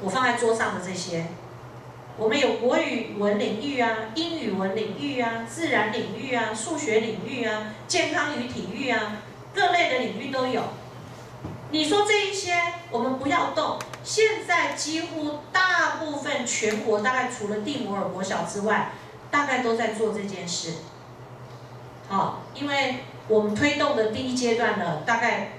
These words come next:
大家已经开始在做这件事。但是我要告诉各位，不够，因为这样其实是很糟糕，这是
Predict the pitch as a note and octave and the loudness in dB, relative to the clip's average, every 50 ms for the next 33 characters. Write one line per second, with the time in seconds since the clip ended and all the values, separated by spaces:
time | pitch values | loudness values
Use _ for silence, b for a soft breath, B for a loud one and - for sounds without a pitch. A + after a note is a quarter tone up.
0 | - - - C4 B3 - A#3 G#3+ G#3+ A3 A3 A3+ - G3+ G3+ G#3+ G#3 G#3 G#3 G3+ | -14 -6 0 2 2 4 4 4 2 0 0 -4 -6 -6 -4 -2 0 0 0 0
1 | - F#3+ F#3 F3+ F#3+ F#3+ F3 F3 F3+ F3+ F3 F3+ F3 E3+ E3 - - D#3+ - B | -2 -2 -4 -4 -4 -4 -4 -4 -6 -6 -6 -4 -4 -4 -4 -4 -6 -8 -8 B
2 | B B B B B B - D#4+ E4+ E4 E4 E4 C#4 A3 G#3 G#3+ A#3+ B3+ B3 B3+ | B B B B B B 0 2 2 2 2 0 2 2 4 4 4 4 2 2
3 | A#3+ A#3+ A#3 A3+ G#3+ G#3+ G#3+ G3+ G3 G3 G3 - - - - - - - - - | 0 0 -2 -2 -4 -2 -2 -2 -2 -2 -2 -2 -4 -4 -8 -12 -16 -16 -16 -16
4 | - - - - - - - - - - - - - - - G3+ G3 G#3 - C4 | -16 -16 -16 -16 -16 -16 -16 -16 -16 -16 -16 -16 -14 -10 -8 -6 -4 -2 0 2
5 | A#3+ - - - - - - - - - - - - - - - - - - - | 2 2 0 -2 -6 -12 -14 -16 -16 -16 -18 -16 -16 -16 -16 -16 -16 -16 -16 -16
6 | - - - - - - - - - D4+ E4 F4 F#4 F4+ D#4 - - - - - | -16 -16 -16 -16 -16 -16 -16 -8 -4 -2 0 2 4 2 2 2 -2 -6 -10 -14
7 | - - - - D#4+ D#4 C#4+ C#4+ - - - - A3+ A3+ A3 G3+ G3 G3 G3 G3 | -14 -6 0 2 4 4 4 2 0 -2 0 0 0 0 0 0 0 0 0 -2
8 | - - - - - - - C4+ C4+ A3+ G#3+ G#3+ - - - G3+ E3+ E3 E3 - | -4 -8 -10 -14 -12 -10 -4 0 2 2 2 2 -2 -4 -4 -2 0 0 0 2
9 | A#3 G#3+ A3 G#3+ G#3+ G3 F#3+ G3 - C4 B3 - - | 4 4 4 4 2 2 0 0 0 -2 -2 -2 -2